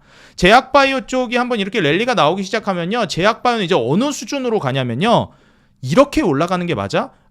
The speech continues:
반도체 올라가는 거랑 비교가 안 됩니다. 자고 일어나면 상한가를 가 있어요. 이제 그런 식이에요. 그러니까 사람들이 한번 진짜 제가 좀 극단적으로 표현하겠습니다. 핵가닥 가버려요.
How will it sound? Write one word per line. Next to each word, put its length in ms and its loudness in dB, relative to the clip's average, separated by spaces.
반도체 580 2
올라가는 500 2
거랑 300 0
비교가 500 -2
안 120 -2
됩니다. 460 -10
자고 380 2
일어나면 420 0
상한가를 460 -4
가 100 -10
있어요. 380 -16
이제 120 2
그런 340 4
식이에요. 380 -4
그러니까 240 -2
사람들이 500 2
한번 460 0
진짜 540 -2
제가 240 2
좀 120 -6
극단적으로 440 0
표현하겠습니다. 640 -6
핵가닥 420 -2
가버려요. 540 -6